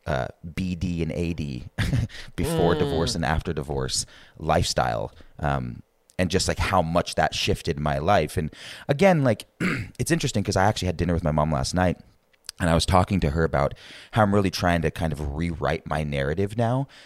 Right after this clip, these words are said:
Speaker 1: to not think like, "Oh, this affected me so much. I was so traumatized by this and by that thing." And it's more just like, "Man, I was so privileged." And, like, this, the circumstances, although they weren't, like, awesome at the time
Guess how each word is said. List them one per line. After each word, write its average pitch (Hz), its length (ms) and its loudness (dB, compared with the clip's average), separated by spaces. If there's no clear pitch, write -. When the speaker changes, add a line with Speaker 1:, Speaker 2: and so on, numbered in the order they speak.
Speaker 1:
to - 80 2
not 85 280 4
think 82 340 -4
like, 71 280 -2
"Oh, 104 220 4
this 101 520 2
affected - 460 2
me 104 120 -2
so 110 260 4
much. 101 240 4
I 123 140 4
was 110 180 4
so 107 460 4
traumatized 95 840 2
by 90 200 0
this 98 280 2
and 80 140 -4
by 82 160 -4
that 113 260 0
thing." 90 280 -4
And 82 100 -2
it's - 260 -10
more 95 240 2
just 92 220 -2
like, 80 220 -2
"Man, 170 160 2
I 180 80 2
was 202 120 2
so 123 200 4
privileged." 120 560 0
And, 101 140 2
like, 95 220 0
this, - 340 0
the 110 140 0
circumstances, 135 800 2
although 110 320 6
they 95 100 2
weren't, 90 380 -2
like, 71 220 -4
awesome 107 400 4
at 107 80 -2
the 92 80 -4
time 110 480 2